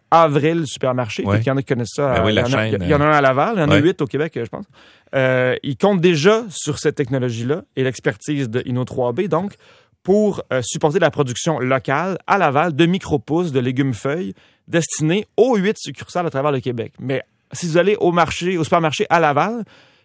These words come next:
Speaker 1: au, tu peux, tu peux y voir, il y a comme des grandes vitrines, puis
Speaker 2: Ouais.
Speaker 1: tu les vois, les tours avec les, avec les, les, les jeunes pousses qui sont en train de grandir, euh, sous les, les, les diodes électroluminescentes. Ça, évidemment, là, on parle de, de, de, d'immenses avantages sur le plan de la réduction de l'empreinte carbone des légumes, parce que là,
Speaker 2: Ouais.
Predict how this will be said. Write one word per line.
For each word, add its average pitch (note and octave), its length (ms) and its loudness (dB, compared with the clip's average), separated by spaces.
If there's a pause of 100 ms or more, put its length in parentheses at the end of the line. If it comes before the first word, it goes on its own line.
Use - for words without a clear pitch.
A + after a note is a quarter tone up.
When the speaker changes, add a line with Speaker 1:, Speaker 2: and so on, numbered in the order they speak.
Speaker 1:
au, D3+ 160 0
tu - 220 -18
peux, D#3 140 -2
tu - 80 -16
peux F#3 120 6
y F3 40 4
voir, E3+ 300 6
il - 20 6
y - 20 6
a C3+ 40 2
comme C#3 100 0
des C#3 80 0
grandes F3+ 240 4
vitrines, E3 420 0
puis G2+ 80 0
Speaker 2:
Ouais. G#2 100 2
Speaker 1:
tu C#3+ 60 0
les D#3 80 4
vois, E3+ 220 2
les D#3 160 2
tours F3 300 2
avec B2+ 200 -2
les, B2+ 220 -2
avec B2+ 140 -2
les, C3 120 -2
les, B2+ 160 -2
les C3 160 0
jeunes C#3 220 2
pousses E3+ 220 0
qui - 40 -10
sont D3+ 80 -2
en C3 100 0
train D3 120 -2
de D3 100 0
grandir, C3+ 460 0
euh, B2 80 0
sous C#3+ 240 -4
les, B2+ 320 -2
les, A#2 200 -2 (120)
les A#2+ 160 -4
diodes C3+ 440 0
électroluminescentes. C3+ 920 -4 (340)
Ça, - 160 2
évidemment, D#3+ 380 2
là, C#3+ 100 4
on B2 120 0
parle D#3 420 2
de, A2 240 -2
de, A2+ 240 -4
de, A2 260 -8
d'immenses D#3+ 500 0
avantages C3 520 -2
sur C3 80 -6
le - 40 -14
plan B2+ 180 -2
de A#2 40 -4
la A#2 80 -2
réduction A2+ 400 -4
de B2 60 -4
l'empreinte B2 400 -2
carbone B2+ 580 -2
des A#2 120 -2
légumes, D#3 340 -2
parce - 160 -6
que C3 80 -4
là, C3+ 80 0
Speaker 2:
Ouais. B2 80 -2